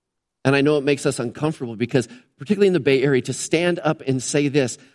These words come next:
"I will be accused of being hateful." And I'm not. I have gay friends.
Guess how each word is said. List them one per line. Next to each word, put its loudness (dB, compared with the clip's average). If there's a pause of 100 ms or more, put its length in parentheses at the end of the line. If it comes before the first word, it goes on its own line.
(160)
"I 4
will 4
be 0
accused -2 (220)
of 0
being 2
hateful." -2 (2250)
And -20
I'm -12
not. -10 (1500)
I -6
have -10
gay 4
friends. -6